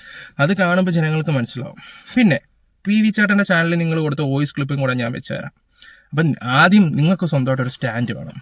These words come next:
എവിടെ എന്താ പറയേണ്ടത്, അപ്പം കാണുന്നവന് അപ്പം അത് മാറ്റി മാറ്റി പറയുന്നത് എന്തുവാ? ആ ഒരു സ്വഭാവമാണ് നിങ്ങൾ സംസാരിച്ചുകൊണ്ടിരിക്കുന്നത്. ആ ഒരു ക്യാരക്ടർ അത്ര നല്ലതല്ല, ആരും അങ്ങോട്ട് അക്സെപ്റ്റും ചെയ്യത്തില്ല.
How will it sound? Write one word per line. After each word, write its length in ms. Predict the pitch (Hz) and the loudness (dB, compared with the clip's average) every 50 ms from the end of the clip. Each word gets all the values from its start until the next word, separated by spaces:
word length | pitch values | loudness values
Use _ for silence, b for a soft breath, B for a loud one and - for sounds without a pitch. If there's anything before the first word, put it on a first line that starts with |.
| - - | -6 -2
എവിടെ 280 | 139 135 131 143 151 135 | 0 0 2 2 0 2
എന്താ 320 | 123 135 135 135 147 135 - | 2 2 0 0 -2 -2 -4
പറയേണ്ടത്, 340 | 127 120 117 117 117 120 127 | -4 -4 -2 -2 -2 -4 -4
അപ്പം 300 | 131 - - 180 170 160 | -6 -4 -4 -2 0 2
കാണുന്നവന് 280 | 143 139 135 135 135 131 | 2 2 2 2 0 0
അപ്പം 240 | 131 - - 143 | -2 -2 -2 -2
അത് 80 | 135 131 | -2 0
മാറ്റി 280 | 131 131 135 139 135 147 | 0 -2 -2 -2 -2 -2
മാറ്റി 260 | 139 135 135 135 131 135 | -2 -2 -2 -2 -4 -4
പറയുന്നത് 300 | 123 135 143 135 139 143 | -4 -4 -4 -2 -2 -4
എന്തുവാ? 220 | 135 131 135 139 B B B B B B B B B B - | -4 -4 -4 -6 B B B B B B B B B B -4
ആ 120 | - 170 175 | 0 2 2
ഒരു 140 | 170 165 | 2 2
സ്വഭാവമാണ് 560 | 151 165 156 151 151 151 151 143 131 131 131 135 | 0 0 0 0 0 0 2 0 0 0 0 -2
നിങ്ങൾ 140 | 131 135 | -2 -2
സംസാരിച്ചുകൊണ്ടിരിക്കുന്നത്. 840 | 139 139 131 131 - 147 139 135 - 135 123 - 120 135 - - - - _ _ _ _ _ _ _ _ _ b b b b b b b b - | -2 -2 -2 -2 -2 -2 -2 -2 -2 -2 -4 -4 -6 -8 -8 -10 -10 -12 _ _ _ _ _ _ _ _ _ b b b b b b b b 2
ആ 100 | 202 220 | 2 4
ഒരു 180 | 214 208 208 | 4 4 2
ക്യാരക്ടർ 420 | - - 180 170 175 180 - 185 170 | 2 2 2 2 2 2 0 -2 -2
അത്ര 180 | 156 170 156 | -2 -2 -2
നല്ലതല്ല, 540 | 156 147 139 139 139 135 123 120 123 - - - | 0 0 0 2 0 0 -2 -2 -4 -8 -4 -2
ആരും 260 | 139 151 170 180 170 | 0 2 2 2 2
അങ്ങോട്ട് 220 | 147 156 160 143 | 2 2 2 0
അക്സെപ്റ്റും 400 | 139 - - - 165 143 170 165 | 0 -2 -2 -4 -4 -2 -2 0
ചെയ്യത്തില്ല. 440 | 151 139 123 123 - 117 110 98 - | 0 0 0 0 -2 -4 -4 -6 -10